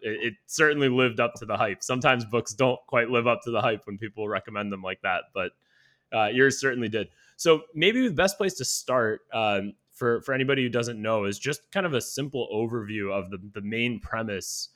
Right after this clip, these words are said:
um, in the book, which I, uh, you know, I would actually word it for myself. I'd word that it's, it's basically the food that we consume is all consuming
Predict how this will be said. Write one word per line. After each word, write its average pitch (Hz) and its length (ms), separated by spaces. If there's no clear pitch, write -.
um, 101 340
in 123 200
the 107 80
book, 85 320
which 104 200
I, 107 280
uh, 110 200
you 117 140
know, 104 140
I 143 100
would 147 240
actually 131 280
word 120 280
it 120 240
for 127 140
myself. 117 400
I'd 110 160
word 104 240
that 95 220
it's, - 440
it's 113 180
basically 143 520
the 110 120
food 160 340
that 139 120
we 123 100
consume 117 600
is 101 100
all 117 240
consuming 110 800